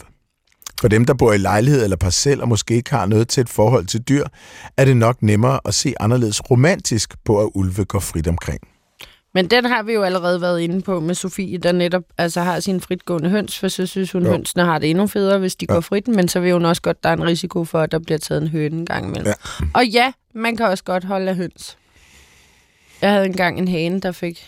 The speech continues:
Speaker 2: noget hjernehindebetændelse.
Speaker 1: Nå.
Speaker 2: Ham brugte jeg meget en, en tid på, for jeg fik at vide, der var ikke noget at gøre, men på at fodre ham med pipetter,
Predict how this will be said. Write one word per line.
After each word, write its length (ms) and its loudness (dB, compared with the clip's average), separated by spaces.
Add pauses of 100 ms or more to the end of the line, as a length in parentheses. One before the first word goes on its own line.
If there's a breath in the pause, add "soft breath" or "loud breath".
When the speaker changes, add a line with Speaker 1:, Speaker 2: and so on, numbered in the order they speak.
Speaker 2:
noget 180 -2
hjernehindebetændelse. 1120 -4
Speaker 1:
Nå. 380 0 (200)
Speaker 2:
Ham 140 2
brugte 280 4
jeg 80 4
meget 300 2
en, 180 0
en 140 0
tid 280 -4
på, 180 0
for 100 -2
jeg 120 0
fik 180 -4
at 100 -2
vide, 180 -2
der 120 0
var 160 2
ikke 160 0
noget 140 0
at 60 -4
gøre, 320 0 (180)
men 200 0
på 240 -2
at 200 2 (400)
fodre 220 4
ham 120 0
med 180 -2
pipetter, 560 -4